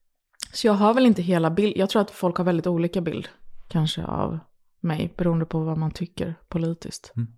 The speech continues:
Speaker 1: Lite sådär. Och sen tycker jag den bilden satte sig väl i och för sig inte, men under det här konflikten vi hade med regeringen så märkte jag ju tidigt att de försökte peka ut mig som en bråkstake eller en person som inte tar ansvar. Vad var det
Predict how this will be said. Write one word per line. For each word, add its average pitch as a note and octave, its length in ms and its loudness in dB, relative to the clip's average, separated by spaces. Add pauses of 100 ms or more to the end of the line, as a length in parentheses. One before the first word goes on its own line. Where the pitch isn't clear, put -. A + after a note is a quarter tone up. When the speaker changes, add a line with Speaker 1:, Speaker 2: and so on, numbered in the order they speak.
Speaker 1:
Lite E3 260 -6
sådär. - 260 -6 (1160)
Och G#3 120 6
sen G#3+ 140 6
tycker A3 220 4
jag G#3+ 100 8
den G3 160 8
bilden G#3 340 8
satte G#3 340 2
sig G#3+ 160 4
väl G#3 160 4
i G3+ 40 8
och G3 40 -4
för G3+ 80 2
sig F3 160 2
inte, D#3+ 340 -2
men D#3+ 220 0
under G#3 360 6
det F#3 100 4
här D#3 280 2
konflikten G3+ 680 0
vi D3+ 120 2
hade E3+ 280 4
med A3 140 8
regeringen G#2+ 580 0 (300)
så - 160 0
märkte F#3+ 420 6
jag F#3+ 120 8
ju D#3+ 60 4
tidigt D#3+ 500 2
att - 200 -6
de F3 220 4
försökte E3 380 -2
peka D#3 340 -2
ut D3+ 220 -4
mig F#3+ 300 6
som D#3 280 -2
en D3 200 -4
bråkstake E3 1080 0 (300)
eller D#3+ 300 0
en D3+ 180 0
person D#3+ 300 0
som D#3+ 140 0
inte D#3 200 -4
tar E3 140 0
ansvar. F3 600 4 (1120)
Vad G#3 160 4
var G#3 160 6
det F#3+ 240 4